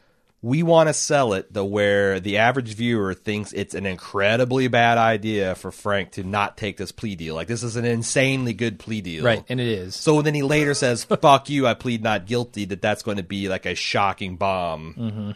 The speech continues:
Speaker 1: Because that's
Speaker 2: And it worked.
Speaker 1: And this law
Speaker 2: I mean, it
Speaker 1: firm
Speaker 2: was
Speaker 1: never
Speaker 2: shocking.
Speaker 1: thought they were gonna do the goddamn trial of the century. They thought they were just gonna get in here for plea. All Matt wanted to do is save the guy's life. And
Speaker 2: Mm-hmm.
Speaker 1: now they're wrapped in.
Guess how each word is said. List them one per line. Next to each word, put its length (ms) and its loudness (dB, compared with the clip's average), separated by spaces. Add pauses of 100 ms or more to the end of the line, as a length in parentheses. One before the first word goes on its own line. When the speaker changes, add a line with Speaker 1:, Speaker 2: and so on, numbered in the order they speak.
Speaker 1:
Because 220 0
that's 260 2 (300)
Speaker 2:
And 120 4
it 60 0
worked. 400 4 (160)
Speaker 1:
And 120 2
this 160 4
law 160 6
Speaker 2:
I 20 10
mean, 60 0
it 100 2
Speaker 1:
firm 60 2
Speaker 2:
was 100 8
Speaker 1:
never 160 6
Speaker 2:
shocking. 80 4
Speaker 1:
thought 220 6
they 100 4
were 80 2
gonna 180 2
do 160 -2
the 120 -4
goddamn 480 0
trial 260 0
of 60 -2
the 60 -10
century. 460 -6
They 120 -2
thought 260 0
they 80 0
were 100 -2
just 140 -10
gonna 160 -2
get 140 -6
in 100 -6
here 120 -4
for 140 -10
plea. 280 -6 (180)
All 240 6
Matt 240 2
wanted 280 2
to 60 -4
do 80 -2
is 100 -2
save 260 -2
the 60 -10
guy's 280 -4
life. 420 -6
And 120 -6
Speaker 2:
Mm-hmm. 60 -4
Speaker 1:
now 180 2
they're 120 0
wrapped 380 -2
in. 440 -6